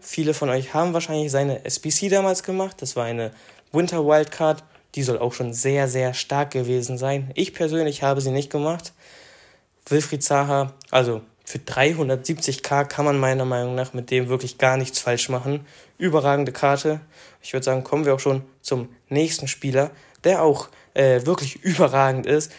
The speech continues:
und es ist Fred. Fred, ein Spieler,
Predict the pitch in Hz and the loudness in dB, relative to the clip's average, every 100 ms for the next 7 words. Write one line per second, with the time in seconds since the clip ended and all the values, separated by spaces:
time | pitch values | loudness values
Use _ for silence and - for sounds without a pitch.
0 | - - 127 123 - 127 120 - - - | -12 -4 -2 0 -2 -2 -4 -6 -10 -2
1 | 127 113 - _ _ _ _ _ _ _ | 0 0 -8 _ _ _ _ _ _ _
2 | _ - 165 190 202 147 139 - 170 180 | _ -2 2 4 2 -2 -2 -2 2 2